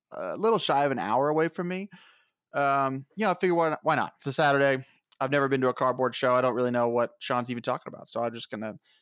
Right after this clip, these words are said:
hit him up, say I'm interested. And so it's, like, this new initiative. I mean, I think it's, like,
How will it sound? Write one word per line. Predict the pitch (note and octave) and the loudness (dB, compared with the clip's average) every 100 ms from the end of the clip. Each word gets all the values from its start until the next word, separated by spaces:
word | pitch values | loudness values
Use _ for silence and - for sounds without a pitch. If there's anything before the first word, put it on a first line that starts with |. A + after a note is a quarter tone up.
| _ | _
hit | F3+ | 0
him | F3+ E3+ | 2 2
up, | F3 | 0
say | - C#3+ | 0 0
I'm | C3 | 0
interested. | C3 C3+ - C#3 C3+ - - _ | -2 -6 -2 0 0 -6 -18 _
And | C3 B2+ B2 B2 B2 B2 - _ _ _ _ _ _ _ _ _ - - | -2 0 0 0 -2 -4 -10 _ _ _ _ _ _ _ _ _ -20 -14
so | - D3+ D3 | 0 2 4
it's, | C#3+ - | 2 0
like, | E3 - - | -2 -4 -6
this | C#3+ D3 - | -4 -4 -4
new | C3 C3 D#3+ | -2 2 2
initiative. | D#3 F3 C#3+ C#3 C#3+ | 2 0 2 2 2
I | |
mean, | C#3 E3+ | 2 0
I | |
think | E3+ B3+ | 0 -2
it's, | F#3+ - | -2 0
like, | D3 | -2